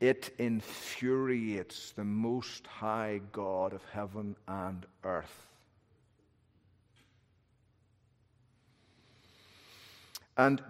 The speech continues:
Jesus Christ is the only answer to that problem. You might say, "That sounds a bit stiff." That's the Bible's assessment. Romans three, verse ten,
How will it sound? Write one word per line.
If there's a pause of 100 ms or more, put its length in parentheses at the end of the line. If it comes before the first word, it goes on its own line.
Jesus
Christ (1800)
is
the (140)
only
answer
to
that
problem. (2000)
You
might
say,
"That
sounds
a
bit (340)
stiff." (540)
That's
the
Bible's
assessment. (540)
Romans
three,
verse
ten,